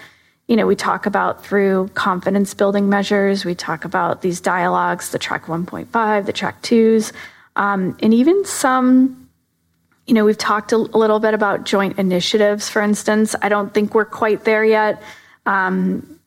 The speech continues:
especially on, on combating cybercrime, but that is a, a tool in the diplomatic toolbox, if you will.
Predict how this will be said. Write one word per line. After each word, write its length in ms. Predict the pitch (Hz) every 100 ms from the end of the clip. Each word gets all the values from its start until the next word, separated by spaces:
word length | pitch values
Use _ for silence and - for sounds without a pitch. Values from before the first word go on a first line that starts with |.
| _ -
especially 600 | 208 - 185 - 208 196
on, 240 | 196 202 -
on 440 | 196 185 180 - -
combating 460 | - 208 196 190 190
cybercrime, 840 | - 190 196 196 214 202 196 190
but 320 | 196 190 - - - _ _ _
that 260 | 220 214 -
is 440 | 233 220 220 - -
a, 260 | 202 190 -
a 140 | 202
tool 520 | 185 - - 226 220 -
in 200 | 208 202
the 80 |
diplomatic 680 | 196 180 - 190 175 - -
toolbox, 580 | - - - - - -
if 160 | - -
you 120 | -
will. 240 | - 190